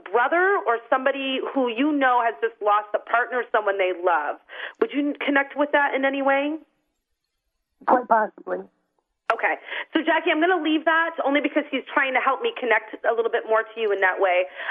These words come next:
Speaker 1: Um, and the last thing I'll
Speaker 2: Mm-hmm.
Speaker 1: leave with you here is there may be an M name of significance, like a Michael or Mark or something that would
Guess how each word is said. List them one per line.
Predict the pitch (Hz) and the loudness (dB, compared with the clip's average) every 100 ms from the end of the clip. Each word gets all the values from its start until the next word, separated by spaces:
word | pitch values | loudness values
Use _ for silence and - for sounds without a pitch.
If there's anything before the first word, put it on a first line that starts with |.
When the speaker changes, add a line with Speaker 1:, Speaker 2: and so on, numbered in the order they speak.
| - | -2
Speaker 1:
Um, | 240 254 | 0 0
and | 262 285 | 0 2
the | |
last | 302 359 370 | 2 2 2
thing | 349 | 2
I'll | 294 | 2
Speaker 2:
Mm-hmm. | 285 285 | 2 -2
Speaker 1:
leave | |
with | 294 294 | -2 -2
you | 254 - | -6 0
here | 262 | 0
is | 247 | 2
there | 240 240 | 0 0
may | 269 | 0
be | 302 285 | 0 -2
an | 254 262 | -2 0
M | 269 285 277 | 2 2 2
name | 254 247 233 | 2 2 0
of | 226 | 0
significance, | 240 208 226 226 202 190 | -2 0 -2 0 -2 0
like | 196 | 0
a | 196 | -2
Michael | 208 226 226 202 175 165 | -2 -2 0 2 2 2
or | 190 190 202 | 2 0 0
Mark | 214 214 202 - | 2 2 0 -2
or | 202 - | -2 0
something | 214 208 202 | 0 0 0
that | 190 190 | 2 2
would | 180 | 0